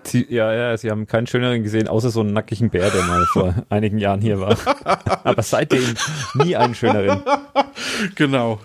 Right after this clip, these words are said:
Speaker 2: Die Braut aber sah in einem schwarzen Kleid ihm gegenüber, schlug die Augen nicht auf und sprach kein Wort. Als er endlich den Vater fragte, ob er ihm eine seiner Töchter zur Frau geben wollte,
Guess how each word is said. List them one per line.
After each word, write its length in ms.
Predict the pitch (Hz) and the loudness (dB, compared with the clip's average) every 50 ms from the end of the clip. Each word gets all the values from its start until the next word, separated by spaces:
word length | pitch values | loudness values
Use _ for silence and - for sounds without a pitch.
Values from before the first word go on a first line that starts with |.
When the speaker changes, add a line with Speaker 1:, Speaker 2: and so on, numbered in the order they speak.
| - - - - - - - - | -16 -16 -12 -10 -10 -8 -2 0
Speaker 2:
Die 80 | 139 143 | 0 0
Braut 460 | 92 127 127 151 196 240 262 - - | 2 2 0 2 2 0 -2 -2 -4
aber 220 | 190 175 196 190 | -2 0 0 0
sah 320 | 180 - - 143 151 165 160 | 0 0 0 2 2 2 0
in 160 | 139 139 139 | 0 -2 -2
einem 260 | 120 113 120 117 113 | 0 0 2 2 2
schwarzen 680 | 110 - - 113 107 127 160 170 170 - - 175 170 | 0 -2 0 2 2 2 2 0 -4 -2 0 0 -2
Kleid 460 | 170 - 123 107 104 113 117 110 - - | 0 0 2 2 2 2 2 0 -4 -4
ihm 280 | - 135 127 127 120 | -2 0 2 2 2
gegenüber, 680 | - 117 113 110 120 117 - 123 113 101 - 117 110 107 | 2 2 2 2 2 2 2 2 2 4 4 2 2 2
schlug 460 | - - - 139 165 196 196 - - | -2 -2 2 2 2 2 0 -4 0
die 180 | 196 180 - - | 0 0 2 2
Augen 360 | 139 143 151 165 190 165 143 | 2 2 2 2 0 0 0
nicht 280 | 156 165 - - - | 0 -2 -4 -6 -2
auf 340 | - 120 123 131 135 - - | 0 2 2 2 0 -2 -4
und 220 | - - 127 123 - | -2 -2 -2 -2 -2
sprach 420 | - - 92 95 101 104 - - | -4 0 2 2 2 2 0 -4
kein 280 | - - 101 107 110 101 | -2 0 2 2 2 0
Wort. 460 | - 87 82 - - - - - - - - - - _ _ _ _ _ _ - | 0 -4 -4 -4 -8 -10 -10 -10 -14 -18 -20 -20 -20 _ _ _ _ _ _ -4
Als 220 | - - 101 - - | 0 0 0 2 2
er 120 | - - | 2 2
endlich 380 | 107 107 127 127 - 123 - - | 2 2 0 0 -2 -4 -2 0
den 160 | - 135 131 | 0 0 0
Vater 420 | - - 98 98 107 - - 101 | 0 0 0 0 0 0 -2 -2
fragte, 720 | 95 - - - 92 95 92 - - - - 101 101 104 104 - - - - - - _ _ - | -2 -2 0 0 0 0 0 -4 -8 -4 0 0 0 0 -4 -10 -20 -20 -20 -20 -20 _ _ -4
ob 160 | - 107 - - | -2 -2 0 2
er 160 | 92 - - | 0 0 0
ihm 380 | 113 117 127 127 127 131 131 - - - - _ - | 0 2 2 2 2 0 0 -4 -12 -20 -20 _ -4
eine 360 | - 104 104 104 98 98 98 | 0 0 2 2 2 2 0
seiner 400 | - - 90 92 95 92 87 87 | 0 0 0 2 2 2 0 -2
Töchter 560 | - - 113 117 - - - - 127 131 - | -2 0 0 0 0 -4 -4 -2 -2 -2 0
zur 140 | - - 139 | 0 -2 -2
Frau 400 | - - - 160 165 170 143 113 | -2 -2 -2 0 0 0 0 -2
geben 440 | - - 107 95 92 85 90 87 95 | -2 -2 0 0 0 0 0 0 0
wollte, 560 | 95 92 98 98 95 - - 107 110 117 113 | 2 2 2 0 0 -4 -4 -2 -2 -2 -2